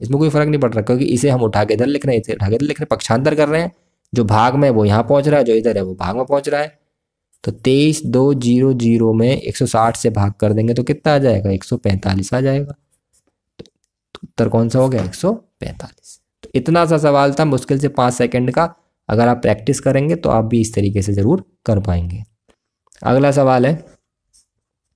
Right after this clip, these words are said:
पचास में एक पूर्ण संख्या जोड़ी जाती है और फिर वही संख्या पचास में से घटा दी जाती है, प्राप्त हुई दोनों संख्याओं का जोड़ है।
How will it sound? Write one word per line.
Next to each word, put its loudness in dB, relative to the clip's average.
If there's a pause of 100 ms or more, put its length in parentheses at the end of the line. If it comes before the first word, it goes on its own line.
(1500)
पचास 2
में 4
एक 0
पूर्ण 4
संख्या 2
जोड़ी 2
जाती 2
है 0 (300)
और 2
फिर 0
वही 2
संख्या 0
पचास 2
में 2
से -2
घटा 2
दी 0
जाती -2
है, -2 (640)
प्राप्त 2
हुई 2
दोनों 4
संख्याओं 0
का 0
जोड़ 2
है। -4